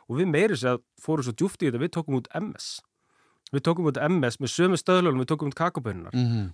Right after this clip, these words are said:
Speaker 1: Bara vita nákvæmlega hvar mjólkin okkar kemur, hvernig hún er unnin, hver fær borgað og hvernig. Og náttúrulega kerfi á Íslandi fékk næstu A plus miðað við allt
Speaker 2: Já, já.
Speaker 1: annað. En ef við fundum eitthvað sem að fór undir, eh, einkunnagjöfin sem við gáfum okkur, fyrirgefðu, það var frá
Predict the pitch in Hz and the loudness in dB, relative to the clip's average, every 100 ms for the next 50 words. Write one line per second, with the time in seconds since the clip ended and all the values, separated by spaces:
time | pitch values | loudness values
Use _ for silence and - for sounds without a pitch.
0 | - 98 101 117 160 185 185 180 196 - | -8 -10 -4 2 2 2 2 2 0 0
1 | 143 107 127 _ _ _ 143 151 175 - | 0 0 -4 _ _ _ 0 2 0 0
2 | 170 139 131 - 160 107 92 - 151 - | -2 0 -2 0 -2 -2 -10 -4 -6 0
3 | 165 160 170 175 117 - - 160 143 151 | 0 2 0 -2 -2 -10 -4 -4 0 -2
4 | 170 175 _ - - 135 113 - 175 - | 0 -2 _ -14 -14 -16 -16 -10 -10 -8
5 | 135 90 _ _ _ _ 104 - 101 - | -12 -12 _ _ _ _ -16 -12 -12 -4
6 | 117 110 113 - 120 95 98 95 110 92 | -2 0 -2 -2 -4 -4 -12 -8 -10 -8
7 | 107 95 - - 110 - 143 151 160 - | -8 -8 -12 -6 -6 -2 2 2 0 -6
8 | - 156 127 120 120 120 139 139 131 117 | -6 -2 2 4 2 0 -2 0 2 2
9 | 110 135 139 _ - - - - _ - | 2 0 -4 _ -20 -20 -20 -20 _ -4
10 | 123 117 139 151 - 160 165 170 151 143 | -2 0 0 0 2 2 4 2 2 2
11 | 123 135 151 - 151 143 147 151 165 - | 0 2 2 2 4 4 4 2 2 2
12 | 139 120 - - 78 67 64 101 - - | 2 2 -10 -16 -12 -10 -10 -10 -12 -14
13 | - - 147 - 156 139 135 139 123 131 | -14 -4 -4 0 2 2 4 2 4 2
14 | 139 120 101 127 127 135 117 120 123 123 | 2 0 -2 -8 -4 -2 -2 0 0 0
15 | 123 127 | -2 -4